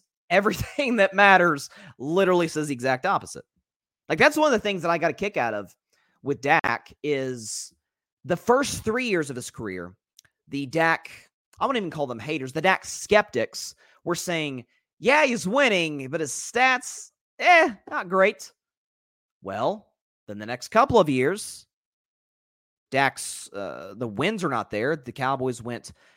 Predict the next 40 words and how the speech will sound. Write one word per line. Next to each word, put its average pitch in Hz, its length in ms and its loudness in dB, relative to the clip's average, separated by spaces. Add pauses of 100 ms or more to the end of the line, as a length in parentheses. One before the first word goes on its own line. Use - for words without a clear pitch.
(100)
I 135 40 -18
think 131 120 -10
it 127 40 -12
was 107 160 -12
eight 170 180 0
and 165 80 -2
eight 175 180 -2
in 139 240 -6
twenty 156 320 -6
nineteen, 151 540 -4
and 135 120 -6
then 131 80 -6
in 120 100 -6
twenty 135 440 -4
twenty, 127 880 -8
yeah, 123 120 -4
in 117 60 -4
twenty 180 220 -2
twenty 165 260 -4
they 135 100 -2
were, 131 100 2
like, 113 140 -2
two 170 200 -6
and 127 120 -10
three 156 200 -4
if 127 100 -6
you 123 60 -4
include 120 240 -6
the 120 60 -8
game 123 160 -4
that 110 100 -8
Dak 123 200 -2
got 107 120 -6
hurt, 147 180 0
and 120 80 -4
they 117 40 -6
were 117 120 -2
one 151 200 -2
and 123 100 -6
three 113 320 -4